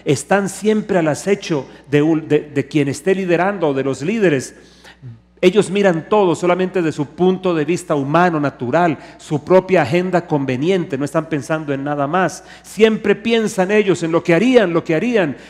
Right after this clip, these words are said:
pero cuando pueden hacer, no hacen nada. ¿No les suena muy parecido a algunas personas?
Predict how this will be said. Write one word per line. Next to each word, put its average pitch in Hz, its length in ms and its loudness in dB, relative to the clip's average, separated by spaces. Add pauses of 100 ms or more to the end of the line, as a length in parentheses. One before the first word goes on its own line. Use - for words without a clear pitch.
pero 151 240 0
cuando 147 280 2
pueden 196 300 2
hacer, 175 300 0
no 165 100 0
hacen 165 340 -2
nada. 170 460 -6 (400)
¿No 135 140 -6
les 147 120 -2
suena 156 220 -4
muy 147 160 -4
parecido 156 480 -4
a 139 60 -2
algunas 143 480 -4
personas? 165 500 -4